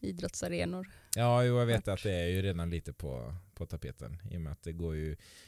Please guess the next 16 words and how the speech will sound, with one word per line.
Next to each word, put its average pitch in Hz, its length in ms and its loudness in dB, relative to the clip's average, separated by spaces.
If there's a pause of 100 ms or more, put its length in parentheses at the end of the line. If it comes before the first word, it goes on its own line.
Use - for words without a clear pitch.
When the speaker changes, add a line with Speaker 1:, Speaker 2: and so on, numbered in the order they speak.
Speaker 2:
ganska 196 240 0
bra 151 340 4 (180)
för, 143 380 2
eh, 131 600 4
ja, 104 180 0
det 107 80 2
är 107 80 4
vi 107 180 0
Skövde 110 300 2
A 101 40 4
I 92 40 2
K - 140 -2
vi 98 120 0
pratar 98 280 -2
om. 90 140 0 (300)
Eh, 85 720 -2